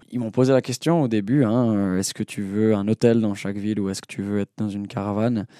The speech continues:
Et puis moi, j'ai ce truc où j'aime bien faire un peu les choses, euh, correctement. Et, et voilà, en plus, voilà, je suis dans une super caravane, c'est très confortable.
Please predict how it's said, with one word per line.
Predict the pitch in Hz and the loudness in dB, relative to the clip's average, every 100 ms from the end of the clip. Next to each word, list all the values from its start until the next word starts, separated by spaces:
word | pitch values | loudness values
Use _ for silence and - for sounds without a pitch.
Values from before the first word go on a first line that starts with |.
| - - _ - | -20 -20 _ -20
Et | |
puis | - | -12
moi, | 101 110 | -8 -8
j'ai | 98 | -8
ce | - | -12
truc | - 101 | -10 -10
où | |
j'aime | 95 95 | -8 -6
bien | 104 104 | -2 -2
faire | 104 95 | -2 -4
un | |
peu | - | -4
les | 92 92 | -4 -4
choses, | - 101 92 - | -2 -2 0 -4
euh, | - | -2
correctement. | 92 98 - 110 104 117 - - - - - _ | -2 0 2 4 4 2 -2 -20 -20 -20 -20 _
Et, | - 98 95 95 95 95 - 226 | -6 -4 -2 -2 -2 -2 -2 -4
et | |
voilà, | 104 104 | 0 0
en | 98 | 0
plus, | 104 - - | -6 -10 -8
voilà, | - - | -8 -8
je | |
suis | - | -8
dans | 98 | -8
une | 95 98 | -6 -8
super | - 110 - | -2 -2 -2
caravane, | 98 95 104 107 | -4 -2 -2 -4
c'est | |
très | - 110 | -6 -8
confortable. | - 101 98 - 104 107 | -6 -6 -4 -2 0 0